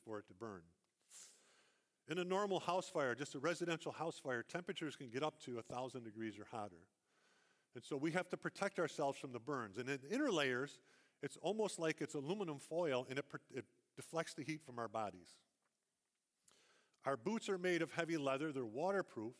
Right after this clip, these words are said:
but they also have steel in the toes and steel in the bottom, the shank of the boot. So if we step on something sharp or we drop something on our feet, our feet and toes are protected. Our helmets are made of a very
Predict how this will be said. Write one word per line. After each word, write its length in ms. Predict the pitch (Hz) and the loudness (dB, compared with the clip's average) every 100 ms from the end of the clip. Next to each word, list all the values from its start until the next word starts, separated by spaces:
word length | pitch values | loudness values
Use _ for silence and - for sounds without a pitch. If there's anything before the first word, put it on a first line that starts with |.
| - _ _ _ _ _ | -16 _ _ _ _ _
but 100 | 143 | -6
they 80 | 139 | 0
also 300 | 156 180 165 | 0 0 0
have 180 | 160 156 | 0 0
steel 380 | - 185 196 180 | -4 0 2 2
in 80 | |
the 60 | 165 | 0
toes 420 | - 160 156 147 | 0 2 4 2
and 100 | 131 | -2
steel 320 | - 170 165 | -4 0 0
in 80 | 147 | 0
the 60 | 135 | -4
bottom, 380 | 139 147 139 110 | 0 0 0 -4
the 80 | |
shank 280 | - 170 208 | -6 -4 -4
of 80 | 135 | -6
the 60 | 110 | -4
boot. 280 | 110 107 - _ - _ - | -6 -6 -10 _ -20 _ -6
So 120 | 170 | -4
if 80 | 175 | -2
we 80 | |
step 320 | 151 - 190 190 | -2 0 0 2
on 160 | 175 | 0
something 520 | 151 170 160 151 139 131 | 0 -4 -4 -4 -6 -8
sharp 460 | - 175 139 160 - - | -4 2 2 2 -4 -6
or 120 | 120 | -4
we 80 | 120 | 0
drop 240 | 139 151 | 2 2
something 320 | - 143 139 | 0 -4 -4
on 100 | 123 | -4
our 120 | 120 117 | -2 -4
feet, 300 | - 180 139 | -4 -6 -2
our 140 | 123 - - | -4 -4 -8
feet 160 | 170 156 | -8 -8
and 100 | 123 | -6
toes 300 | 147 139 117 | -4 -2 -4
are 60 | |
protected. 480 | - 113 127 110 92 - _ _ _ _ _ _ _ _ _ _ _ _ _ _ _ _ _ _ _ _ _ _ _ _ - _ _ _ _ _ _ _ - | -8 -8 -6 -8 -12 -20 _ _ _ _ _ _ _ _ _ _ _ _ _ _ _ _ _ _ _ _ _ _ _ _ -20 _ _ _ _ _ _ _ -4
Our 140 | 120 | 0
helmets 480 | 127 202 240 175 - | 2 2 4 2 2
are 100 | 156 | 0
made 200 | 160 170 | 4 2
of 100 | 160 | 4
a 60 | 147 | 2
very 260 | 165 165 | 2 0